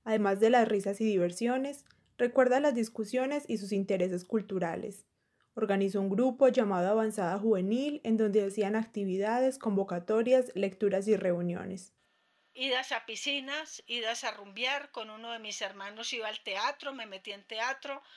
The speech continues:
Speaker 2: el otro me invitaba a rumbas, que eran lo que llamaban fiestas de Coca-Colos, que era a punta de agua y Coca-Cola. Realmente ni una cerveza siquiera.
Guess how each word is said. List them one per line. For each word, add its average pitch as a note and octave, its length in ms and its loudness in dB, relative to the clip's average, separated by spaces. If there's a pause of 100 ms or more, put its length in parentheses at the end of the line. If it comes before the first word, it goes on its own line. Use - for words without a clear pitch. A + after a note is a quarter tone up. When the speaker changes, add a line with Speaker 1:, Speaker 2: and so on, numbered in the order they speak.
(260)
Speaker 2:
el A3+ 160 -2
otro A3+ 400 -4
me G3+ 360 -8
invitaba G#3 720 -4
a F#3+ 220 -6
rumbas, C4 760 -8 (400)
que A3 140 -4
eran G#3 500 -6 (260)
lo A#3+ 120 -4
que A#3+ 140 -4
llamaban A3+ 360 -4
fiestas C4+ 400 -6
de A#3 140 -6
Coca-Colos, G3+ 880 -10 (540)
que B3 140 -2
era C4+ 200 -2 (160)
a A3 200 -4
punta B3 360 -6
de A3+ 140 -8
agua A#3 300 -2
y C4+ 40 -10
Coca-Cola. F#3+ 600 -8 (220)
Realmente C#4+ 680 -4
ni C4+ 260 -6
una C#4 280 -4
cerveza B3 580 -4
siquiera. F3+ 500 -14